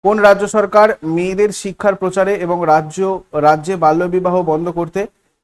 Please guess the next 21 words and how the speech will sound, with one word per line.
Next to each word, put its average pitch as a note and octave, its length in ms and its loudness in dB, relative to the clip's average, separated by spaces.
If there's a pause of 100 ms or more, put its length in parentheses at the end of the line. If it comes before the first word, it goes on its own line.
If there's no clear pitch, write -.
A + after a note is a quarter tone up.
(100)
মুখ্যমন্ত্রী F#3+ 580 -4
নিযুত F#3 440 -4
ময়না F#3 280 0
প্রকল্প D#3+ 420 -2
চালু C3 240 -4
করেছিল? G#2+ 360 -12 (200)
মুখ্যমন্ত্রী F#3 680 -4
নিযুত F3 360 -4
ময়না D3+ 260 0
প্রকল্প, A#2+ 440 -4
এটা D3 220 -4
করেছিল E3+ 360 -4
হচ্ছে F3 300 -4
তোমার F3+ 220 -2 (100)
আসাম D3+ 360 0
রাজ্য A#2+ 220 -4
সরকার। - 320 -16 (2000)
আগামী E3+ 320 0
পাঁচ E3 280 0
বছরের E3+ 380 -4
জন্য G3 360 -4